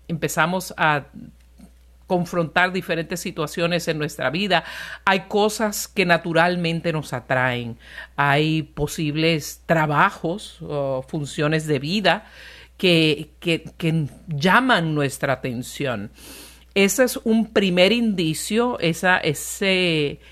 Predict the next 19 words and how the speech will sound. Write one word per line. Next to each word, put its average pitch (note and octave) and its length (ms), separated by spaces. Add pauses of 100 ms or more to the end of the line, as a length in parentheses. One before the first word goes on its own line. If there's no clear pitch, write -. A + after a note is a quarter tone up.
(220)
ese G3+ 260
levitar G3 760
hacia D#3 520
algo G3 400
que D#3 120
te C#3 160
atrae, E3+ 1000
que D3 140
te, C#3 340 (560)
que, C#3+ 500
que D#3+ 120
te D3 340
llama, F3+ 640 (360)
que F3+ 140
te F3 140
hace, E3 640
eh, D3+ 120
que, D#3+ 380
que F#3+ 160